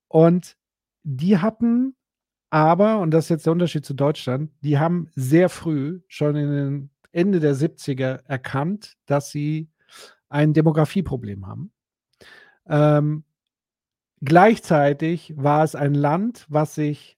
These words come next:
abschotten wollte. Also sie hatten keinen Bock auf Zuwanderung.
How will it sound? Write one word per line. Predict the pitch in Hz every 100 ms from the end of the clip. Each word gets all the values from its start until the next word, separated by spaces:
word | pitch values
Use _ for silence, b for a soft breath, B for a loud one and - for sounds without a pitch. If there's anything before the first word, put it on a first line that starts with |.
| _
abschotten | 190 190 - 139 - 117 107
wollte. | 101 107 - 226 - _ _ _
Also | - 123
sie | 123 131
hatten | 135 127
keinen | - - 160 175 175 160
Bock | 135 151 - - _ _
auf | 131 127 123 - _
Zuwanderung. | - 220 151 117 104 127 226